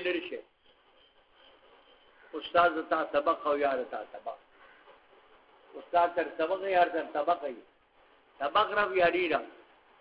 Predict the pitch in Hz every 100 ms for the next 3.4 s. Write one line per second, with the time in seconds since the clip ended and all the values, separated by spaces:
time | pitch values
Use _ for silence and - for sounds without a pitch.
0 | - - 139 147 190 196 190 139 156 143
1 | 156 131 101 - _ _ _ _ _ _
2 | _ _ - - - - 185 - 160 127
3 | 123 127 120 -